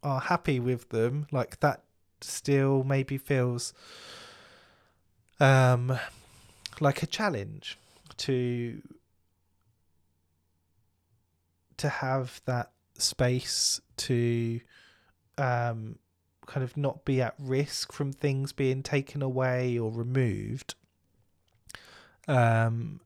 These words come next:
to, to be happy to some extent, I guess.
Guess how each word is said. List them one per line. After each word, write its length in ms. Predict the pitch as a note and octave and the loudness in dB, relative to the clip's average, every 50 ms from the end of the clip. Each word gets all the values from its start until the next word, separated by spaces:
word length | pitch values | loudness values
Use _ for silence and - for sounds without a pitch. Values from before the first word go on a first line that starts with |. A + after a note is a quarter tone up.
| _ _ _ | _ _ _
to, 600 | - - - C#3 B2+ B2 B2 A#2+ A#2+ A#2 A2+ A#2 - - - _ _ _ _ _ _ _ _ _ _ _ _ _ _ _ _ _ _ _ _ _ _ _ _ _ _ _ _ _ _ _ _ _ _ _ _ _ _ _ _ _ _ _ _ _ _ _ _ _ _ _ _ _ _ _ _ _ _ _ _ _ _ _ _ _ _ _ _ _ _ _ _ _ _ _ _ _ _ _ _ - | -6 0 2 4 4 4 4 4 2 2 0 -2 -6 -10 -20 _ _ _ _ _ _ _ _ _ _ _ _ _ _ _ _ _ _ _ _ _ _ _ _ _ _ _ _ _ _ _ _ _ _ _ _ _ _ _ _ _ _ _ _ _ _ _ _ _ _ _ _ _ _ _ _ _ _ _ _ _ _ _ _ _ _ _ _ _ _ _ _ _ _ _ _ _ _ _ _ -8
to 200 | - - D3+ D3+ | -6 -2 -2 -2
be 160 | - E3+ E3+ | -2 -2 -6
happy 580 | D3+ - D#3 D3 - - - F3+ A3 A#3+ - - - _ _ _ _ _ _ - - - | -4 -4 -6 -6 -6 -6 -6 -6 -6 -8 -14 -20 -20 _ _ _ _ _ _ -20 -20 -10
to 120 | - D3+ D3 | -6 -6 -6
some 240 | - - F3 F3 | -4 -6 -6 -6
extent, 420 | E3+ - - - - - E3 E3 D#3+ - | -8 -10 -12 -10 -4 -4 -4 -4 -4 -4
I 140 | C#3+ C#3+ | -4 -4
guess. 600 | C#3+ - D3+ C#3+ D#3+ D#3+ - - - - - - | -2 -2 -2 -2 -2 -4 -6 -10 -18 -20 -20 -20